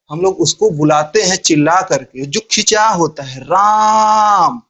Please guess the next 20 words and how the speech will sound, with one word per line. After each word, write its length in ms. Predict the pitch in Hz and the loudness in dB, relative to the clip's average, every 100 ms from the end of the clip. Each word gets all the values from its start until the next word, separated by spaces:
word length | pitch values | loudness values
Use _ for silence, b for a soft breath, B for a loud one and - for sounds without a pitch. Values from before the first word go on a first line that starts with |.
| _ _ _ _ - | _ _ _ _ -20
तो 60 | 214 | -12
जो 120 | 233 | -12
खिंचाव 560 | 233 185 151 156 196 196 | -6 -2 0 2 2 0
हुआ 240 | 170 139 | 0 -2
है 240 | 131 135 160 190 _ _ _ _ _ 131 | -4 -12 -20 _ _ _ _ _ _ _
रा 280 | 135 156 170 | -6 -2 0
के 160 | 190 180 | 0 -2
बाद, 380 | 143 139 139 - - - _ _ _ _ _ _ _ _ _ _ _ _ _ _ _ 139 | 0 2 0 -2 -14 -20 _ _ _ _ _ _ _ _ _ _ _ _ _ _ _ _
रा 320 | 127 156 165 196 | -4 0 2 0
के 160 | 190 | -2
बाद 300 | 160 170 185 | 0 0 2
ये 80 | 180 | 0
जो 120 | 175 185 | 0 -4
खिंचाव 560 | - 143 156 160 170 | -6 -4 0 2 2
हुआ 300 | 135 135 143 | -2 0 2
है 240 | 127 117 - _ _ _ _ _ | 0 -4 -20 _ _ _ _ _
वही 300 | 135 151 196 208 | -6 -2 2 2
आपका 360 | 180 180 165 147 | 0 0 -4 -4
प्लुत 340 | - 185 190 | -2 -6 -4
है। 240 | 185 214 | -4 -4